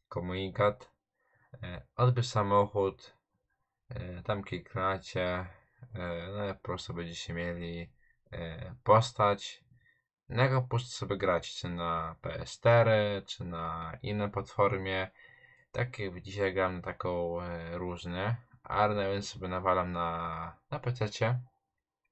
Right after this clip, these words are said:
tak jak widzicie. E, czy samochód jest fajny, czy jest dobry, czy nie, to będziecie się musieli sobie na to pytanie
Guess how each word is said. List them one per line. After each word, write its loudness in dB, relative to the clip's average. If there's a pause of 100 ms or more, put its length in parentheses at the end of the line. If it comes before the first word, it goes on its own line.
(300)
tak -6
jak -12
widzicie. -2 (540)
E, -6 (140)
czy 0
samochód 6
jest -2
fajny, 10 (340)
czy 2
jest 8
dobry, 8 (240)
czy -6
nie, -2 (760)
to 0
będziecie -4
się -6
musieli -4
sobie -2
na -4
to -10
pytanie -2